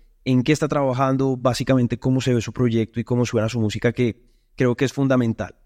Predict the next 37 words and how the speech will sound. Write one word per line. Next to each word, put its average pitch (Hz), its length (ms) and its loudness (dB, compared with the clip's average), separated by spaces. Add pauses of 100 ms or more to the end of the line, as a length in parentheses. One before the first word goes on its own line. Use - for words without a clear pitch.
(140)
Yo 120 100 -2
les 143 140 -2
había 151 160 2
advertido 143 420 -2
que 147 100 0
tocaba 127 240 0
tener 127 560 -2
dónde 151 280 0
anotar, 151 560 -4
porque 131 240 0
aquí 120 320 0
hay 120 140 2
una 139 120 2
cantidad 135 320 -2
de 117 80 0
información 123 480 0
interesantísima 131 880 -2 (520)
y 143 160 2
no 143 260 4
hemos 160 220 -2
terminado, 151 560 0 (260)
porque 131 220 -2
nos 135 160 -2
falta 131 240 0
explorar 143 500 0
una 143 220 0
parte 147 380 -2
muy 160 360 2
interesante, 139 580 -2
sobre 127 240 -2
todo 123 200 0
en 135 60 2
este 143 180 -2
arranque 139 400 -2
de 139 160 -2
año, 123 280 0
Janet, 113 320 -2